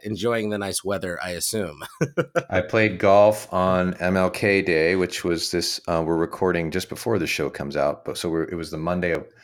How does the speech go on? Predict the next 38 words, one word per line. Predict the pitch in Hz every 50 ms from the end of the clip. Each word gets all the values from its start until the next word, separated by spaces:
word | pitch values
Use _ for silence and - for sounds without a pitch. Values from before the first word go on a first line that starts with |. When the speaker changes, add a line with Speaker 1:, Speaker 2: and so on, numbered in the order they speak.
| - _ _ -
Speaker 2:
the | 87
week | 87 87 80 -
we | 80
recorded, | 71 73 - - - 98 90 85 76 73 73 73 - _ _ _ _ _ _ _ _ _ _ - -
and, | 85 85 80 78 78 78
uh, | 82 80 76 76 76 73 73 64 - - _ _ -
it | 92 90 87
was | 92 90 85 - 92
like, | 82 80 80 -
s-, | - - - - - - -
you | 143 135
know, | 131 123 127
it | 131
wasn't, | 143 131 123 113 92
like, | 80 82 80 73 - _ _ _ _ _ _ _ _ - -
a | 85
beautiful | 80 76 90 90 95 104 107 113 113 117 117 113
day, | 117 120 120 123 123 123 123
but | 120 110 98 90 90
it | 82 71
was | 76 80 76 76 -
sunny, | - - - - - - 101 98 101 98 101 98 98 98 - _ _ _ _ _ _ _ -
like, | - 85 82 -
fifty | - - 98 92 - - 98 92
degrees, | 87 87 - 87 90 90 87 87 87 -
fifty-five | - 101 90 - 95 - 92 90 85 82
degrees. | 85 80 82 85 87 87 85 87 85 85 - - _ _ _ _ _ _ _ _
Just | - - -
a | 92
great | 85 - 87 87 87 85 -
way | 82 85 85 85 80
to | 78 73
spend | - - - - 80 78 80 76 71
January | 71 76 76 76 78 78 76 73 69 69 69 69 71 - - _ _
on | - 80 78 73
the | 71
golf | - 69 69 71 -
course. | - - 73 69 69 71 - - -